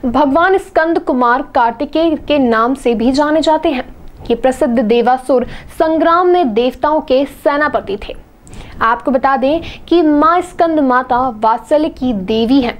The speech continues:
पौराणिक मान्यताओं के अनुसार देवी स्कंद माता ही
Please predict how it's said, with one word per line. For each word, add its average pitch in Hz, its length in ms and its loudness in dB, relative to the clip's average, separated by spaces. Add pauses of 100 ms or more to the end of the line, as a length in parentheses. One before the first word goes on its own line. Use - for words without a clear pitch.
(120)
पौराणिक 294 560 2
मान्यताओं 247 580 4
के 302 120 0
अनुसार 240 540 0 (100)
देवी 240 300 2
स्कंद 277 380 0
माता 240 380 2
ही 240 220 -2